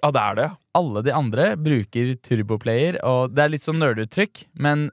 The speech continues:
Speaker 2: eh, Turboplayer og Digas og sånn, fordi det er, det er standarden i Norge.
Speaker 1: Ja.
Speaker 2: Og det er, det er altså programmer man bruker for å drive radio og gå på lufta og sånn.
Speaker 1: Ja.
Speaker 2: Mens <laughs> Bauer Media er jo sveitsisk eid.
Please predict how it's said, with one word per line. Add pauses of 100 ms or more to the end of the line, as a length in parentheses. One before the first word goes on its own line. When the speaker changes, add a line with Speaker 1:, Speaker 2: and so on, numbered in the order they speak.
Speaker 2:
eh,
Turboplayer
og
Digas
og
sånn, (340)
fordi
det
er,
det
er
standarden
i
Norge. (140)
Speaker 1:
Ja. (340)
Speaker 2:
Og
det
er,
det
er
altså
programmer
man
bruker
for
å
drive
radio
og
gå
på
lufta
og
sånn. (200)
Speaker 1:
Ja. (180)
Speaker 2:
Mens (160)
<laughs> (260)
Bauer
Media
er
jo
sveitsisk
eid.